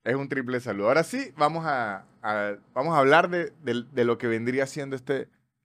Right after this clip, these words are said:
podcast el día de hoy. Sobre Andrew Tate. ¿Qué está ocurriendo con Andrew Tate?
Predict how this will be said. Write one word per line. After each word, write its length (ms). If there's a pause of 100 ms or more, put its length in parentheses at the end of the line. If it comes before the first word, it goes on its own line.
(280)
podcast 640
el 160
día 180
de 100
hoy. 220 (1000)
Sobre 380
Andrew 340
Tate. 340 (840)
¿Qué 100
está 180
ocurriendo 480
con 180
Andrew 300
Tate? 320